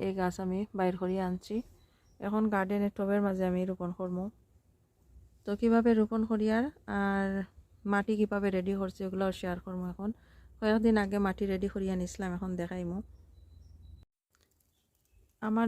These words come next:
দুইটা পট এইখানের মাঝে আনিয়া রাখছি, আর নিচের দিকে এই যে ছিদ্র করছি, ছিদ্র করিয়া দিছি দুইটা পট এইখানে রাখছি। রাখিয়া এই উপর দিকে উঠবো, এইখানের মাঝে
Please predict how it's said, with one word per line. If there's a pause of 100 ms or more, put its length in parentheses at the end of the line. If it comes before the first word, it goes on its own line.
দুইটা (100)
পট (320)
এইখানের
মাঝে
আনিয়া
রাখছি, (140)
আর
নিচের
দিকে
এই
যে
ছিদ্র
করছি, (560)
ছিদ্র
করিয়া
দিছি (240)
দুইটা
পট
এইখানে
রাখছি। (640)
রাখিয়া (160)
এই (160)
উপর (120)
দিকে
উঠবো, (500)
এইখানের
মাঝে